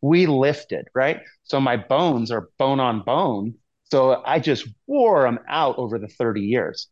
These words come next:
If I would have known what I know now, I wouldn't have had a hip replacement because I would have kept that space.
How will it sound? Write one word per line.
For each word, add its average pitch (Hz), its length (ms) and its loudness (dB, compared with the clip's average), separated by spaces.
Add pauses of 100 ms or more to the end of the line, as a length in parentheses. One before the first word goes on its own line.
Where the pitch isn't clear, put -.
(140)
If 139 140 -2
I 156 100 4
would 202 120 4
have 180 100 2
known 165 180 0
what 143 140 2
I 123 60 2
know 120 140 -2
now, 110 500 -4 (380)
I 165 60 -2
wouldn't 180 260 0
have 185 100 -2
had 233 100 2
a - 20 0
hip 127 160 -2
replacement 117 500 -4
because 127 280 -2
I 127 80 2
would 120 140 2
have 117 100 -4
kept - 320 -4
that 101 200 0
space. - 540 -8